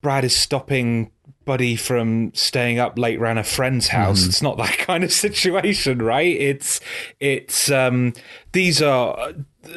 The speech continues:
Speaker 1: truly some of the worst things imaginable that Buddy is going through. And any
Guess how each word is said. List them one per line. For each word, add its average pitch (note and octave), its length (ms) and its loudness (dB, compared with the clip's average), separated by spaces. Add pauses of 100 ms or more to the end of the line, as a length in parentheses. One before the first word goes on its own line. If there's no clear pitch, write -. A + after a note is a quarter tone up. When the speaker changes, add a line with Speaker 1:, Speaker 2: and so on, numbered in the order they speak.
(260)
Speaker 1:
truly D#3+ 580 2
some C#3 220 2
of C3 60 2
the B2+ 80 2
worst C3 500 0
things A#2 580 2
imaginable G#2 920 -2 (100)
that G#2 180 -2
Buddy G#2 220 0
is G2+ 120 -2
going G#2+ 360 0
through. D2 380 -2 (400)
And B2 160 -2
any C3+ 640 0